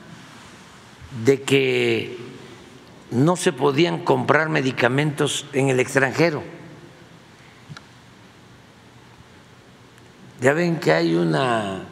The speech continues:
este, institución que se llama la de la competencia, la cofese, pero ahí no aplicaba.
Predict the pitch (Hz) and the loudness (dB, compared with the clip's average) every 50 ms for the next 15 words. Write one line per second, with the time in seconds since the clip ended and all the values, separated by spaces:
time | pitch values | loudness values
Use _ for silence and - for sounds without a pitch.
0 | - - - - - - - - - - - - - - - 135 117 101 98 - | -18 -20 -20 -20 -20 -20 -20 -20 -20 -20 -20 -20 -20 -16 -10 -6 -4 -4 -4 -4
1 | - - - 101 98 98 95 95 92 90 87 87 87 87 - - - - - - | -4 -2 0 0 2 2 2 2 2 0 0 0 -2 -4 -6 -10 -16 -20 -20 -20
2 | - - - - - - - - - - - - - - - - - - - - | -20 -20 -20 -20 -20 -20 -20 -20 -20 -20 -20 -20 -20 -20 -20 -20 -20 -20 -20 -20
3 | - - - - - 107 98 95 117 110 98 113 107 - 156 165 165 170 170 165 | -20 -20 -18 -10 -6 -4 -2 0 0 0 2 0 2 4 2 2 2 0 -2 -4
4 | 165 - - - - - - - - - - - - - - - - - - - | -6 -10 -12 -16 -18 -18 -20 -20 -20 -20 -20 -20 -20 -20 -20 -20 -20 -20 -20 -20
5 | - - - - - - - 123 104 92 113 120 113 123 143 147 147 151 151 147 | -20 -20 -20 -20 -12 -6 -4 -4 -2 0 0 2 2 2 2 2 2 0 0 0
6 | 131 117 123 131 127 120 120 120 123 123 123 120 117 - 139 127 135 139 135 175 | 0 -2 -4 0 2 2 4 4 2 2 0 0 0 0 0 2 2 0 2 2
7 | 185 180 180 - 139 113 92 - - - - - - - - - - - - - | 0 0 2 0 0 0 -2 -8 -14 -16 -18 -18 -20 -20 -20 -20 -20 -20 -20 -18
8 | - - - - - - - - - - - 117 120 - - 120 98 - - - | -18 -18 -18 -18 -18 -20 -20 -20 -8 0 2 2 2 2 0 -4 -2 2 2 2
9 | - - - - 113 - - - - - 139 143 135 135 151 170 165 165 175 170 | 2 2 -2 -4 -6 -12 -14 -8 0 2 2 4 4 2 2 2 2 2 2 2
10 | 165 139 147 147 135 139 175 165 156 147 - | 0 0 -2 -4 -2 0 0 2 2 0 -2